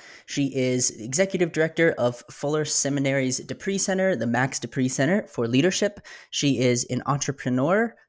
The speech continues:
a teacher, and a sought-after speaker and consultant who regularly presents on the topics of vocation, career, and leadership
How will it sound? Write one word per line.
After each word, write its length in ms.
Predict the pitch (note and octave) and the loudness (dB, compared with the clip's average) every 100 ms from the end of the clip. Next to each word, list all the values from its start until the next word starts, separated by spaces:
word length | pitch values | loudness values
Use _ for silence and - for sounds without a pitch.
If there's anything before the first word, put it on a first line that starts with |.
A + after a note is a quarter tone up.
| _ | _
a 80 | A2+ | -8
teacher, 520 | - F#3+ - G3+ G3 - | -6 -6 -4 -2 0 -2
and 160 | B2 - | -6 -4
a 60 | |
sought-after 640 | - - D3+ - C#3 - B2+ | -4 0 0 0 -2 -4 -8
speaker 460 | - E3 D#3+ E3+ | -6 -8 -4 -2
and 160 | C3+ C3+ | -2 -2
consultant 540 | C#3 - E3 F3 E3 C#3+ | -6 -4 -4 -4 -6 0
who 160 | C3+ | 2
regularly 600 | B2+ G3 F#3 D3 B2+ B2 | 6 6 6 6 4 2
presents 440 | A#2 B2+ A#2+ B2 - | -2 -2 0 0 0
on 100 | A#2 | -4
the 80 | A#2 | -4
topics 400 | - - A#2 - | -4 -4 -6 -6
of 160 | A2 | -6
vocation, 560 | G#2+ A2+ G#3 G3+ G#3+ G3+ | -6 -4 -4 -4 -4 -6
career, 520 | - C3+ C3+ D3+ D#3 - | -6 -6 -4 -2 -4 -6
and 220 | B2 A#2 | -8 -6
leadership 560 | D#3+ D3+ A#2+ C3+ C#3 | -4 -4 -4 -4 -6